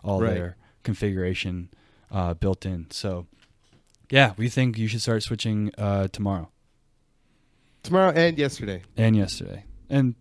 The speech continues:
Speaker 1: today if
Speaker 2: Perfect.
Speaker 1: you want to. Cool. All right. So we just wanna let our, uh, viewers know that we do convert our weekly tech to-, uh, tech show into podcast format for you to enjoy on the go.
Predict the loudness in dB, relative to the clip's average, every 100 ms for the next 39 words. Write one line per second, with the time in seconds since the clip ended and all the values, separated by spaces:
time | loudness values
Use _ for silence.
0 | -6 -2 0 0 -4 -6 -8 -10 -14 -18
1 | _ _ -6 -6 -6 _ _ _ -20 -20
2 | -6 2 6 6 6 4 0 -2 2 2
3 | 2 2 4 4 2 0 -2 -2 2 4
4 | 6 4 4 4 6 4 2 0 0 -2
5 | 0 0 0 -4 -20 -20 -16 -2 2 2
6 | 2 0 -2 -2 -2 -2 -2 -4 -4 -2
7 | -6 -6 0 4 4 4 0 -2 -2 -2
8 | -4 -6 -4 -2 -2 -2 -2 0 2 2
9 | 2 4 4 4 4 4